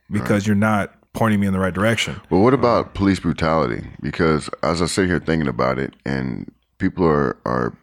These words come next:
Speaker 2: protesting against police brutality, and they generally do it after a, an event happens that they feel was unjust,
Speaker 1: Unjust,
Speaker 2: you
Speaker 1: right.
Speaker 2: know, right? So when they protest, they're protesting against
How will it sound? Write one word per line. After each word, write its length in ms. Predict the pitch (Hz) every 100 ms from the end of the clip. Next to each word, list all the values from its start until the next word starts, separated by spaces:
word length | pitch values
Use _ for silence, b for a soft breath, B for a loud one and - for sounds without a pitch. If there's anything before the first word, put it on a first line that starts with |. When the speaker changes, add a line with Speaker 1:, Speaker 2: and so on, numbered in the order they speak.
| -
Speaker 2:
protesting 500 | 78 - 76 76 71
against 220 | 69 65
police 200 | - 71
brutality, 640 | - - 71 69 64 62 - B B B B B - _
and 320 | 78 78 76
they 260 | 76 76 76 -
generally 480 | - 98 98 92 82
do 240 | 71 80
it 100 | 76
after 640 | 53 73 - 65 60 57 - _ _ -
a, 220 | 62 64 -
an 100 | 69
event 340 | 69 64 71
happens 400 | 73 69 69 65
that 140 | 67 67
they 120 | 69
feel 560 | - 73 69 64 58 -
was 300 | 62 65 53
unjust, 580 | 55 62 65 60 58 90
Speaker 1:
Unjust, 340 | 87 85 -
Speaker 2:
you 60 | -
Speaker 1:
right. 100 | -
Speaker 2:
know, 140 | 62
right? 300 | 57 62 62 - B B B
So 560 | - - 92 90 78 - _ -
when 260 | 76 85 87
they 120 | 82
protest, 840 | - 98 92 - 82 78 - - _
they're 220 | 65 73
protesting 520 | - 80 78 78 69
against 440 | 73 71 71 -